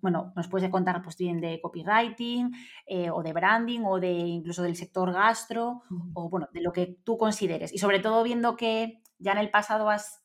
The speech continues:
Speaker 1: sido así de visionaria, pues con más razón queremos saber tu, tu opinión, hacia dónde va este tema.
Speaker 2: Pues, pues mira, yo creo que, además que,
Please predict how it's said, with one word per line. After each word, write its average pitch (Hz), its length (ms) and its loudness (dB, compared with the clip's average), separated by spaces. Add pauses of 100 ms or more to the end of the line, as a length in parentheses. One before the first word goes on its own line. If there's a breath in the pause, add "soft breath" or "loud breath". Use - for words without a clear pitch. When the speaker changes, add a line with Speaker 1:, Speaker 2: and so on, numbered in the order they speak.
Speaker 1:
sido 208 300 -4
así 196 180 -4
de 202 80 -2
visionaria, 214 720 0
pues 180 240 -2
con 185 260 -2
más 190 220 2
razón 208 540 2 (120)
queremos 190 420 2
saber 196 340 2
tu, 175 380 0
tu 185 80 0
opinión, 185 440 2
hacia 175 200 0
dónde 185 260 4
va 165 400 6 (180)
este - 220 -4
tema. 160 340 0 (260 soft breath)
Speaker 2:
Pues, 165 1120 0 (440)
pues 175 180 2
mira, 175 380 0
yo 180 260 2
creo 214 320 6
que, 180 220 2
además 180 340 4
que, 220 240 4